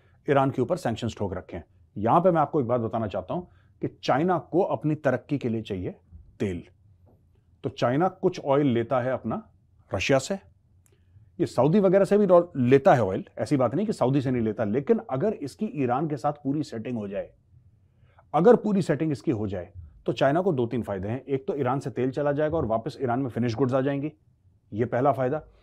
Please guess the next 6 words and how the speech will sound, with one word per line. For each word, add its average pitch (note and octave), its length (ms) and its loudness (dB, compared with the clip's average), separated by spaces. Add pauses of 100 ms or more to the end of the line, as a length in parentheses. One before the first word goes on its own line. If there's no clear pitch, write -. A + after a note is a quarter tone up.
(340)
दूसरा, G3+ 540 6 (420)
ये C#3+ 500 4 (400)
अफगानिस्तान D3 720 2
के D3+ 120 0
ऊपर B2+ 400 2 (480)
अपनी C#3+ 360 -2